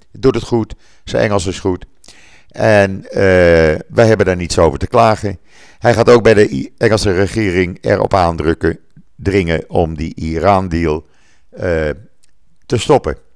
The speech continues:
En dan gebeurde er, eh, iets heel bijzonders, eh, afgelopen vrijdag in Bahrein. Daar was, eh,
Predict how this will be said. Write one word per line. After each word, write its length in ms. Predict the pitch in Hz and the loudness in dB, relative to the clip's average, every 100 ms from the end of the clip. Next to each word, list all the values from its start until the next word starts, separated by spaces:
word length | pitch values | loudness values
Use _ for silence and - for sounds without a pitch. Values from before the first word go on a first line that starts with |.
| - - - - - - - - - - - - - | -20 -20 -20 -20 -20 -20 -20 -20 -20 -20 -20 -20 -12
En 120 | 127 | 2
dan 160 | 156 147 | 4 6
gebeurde 460 | 151 156 156 135 | 4 4 4 4
er, 440 | 135 120 120 127 117 | 4 4 4 6 4
eh, 260 | - - | 2 -6
iets 140 | 135 - | -6 0
heel 200 | 143 120 | 0 0
bijzonders, 720 | 104 139 165 127 90 - - - - _ _ _ - - | -2 -2 -2 -4 -4 -8 -16 -20 -20 _ _ _ -20 -10
eh, 520 | 113 110 104 98 92 - - | -2 0 2 0 -2 -4 -6
afgelopen 800 | 120 - 113 98 - 101 90 - - | -6 -2 0 0 -2 -4 -4 -8 -16
vrijdag 920 | - 71 71 92 113 107 92 87 - - | -16 -12 -8 -2 0 0 0 -4 -6 -16
in 440 | - 92 82 82 - - | -8 -8 -8 -12 -18 -14
Bahrein. 640 | 80 92 82 113 120 78 - - - _ - - - - - _ - | -6 -6 -4 -4 -4 -8 -16 -20 -20 _ -20 -20 -20 -20 -20 _ -12
Daar 160 | - 107 | -2 0
was, 340 | 107 - - | 0 -2 -4
eh, 160 | 104 | 0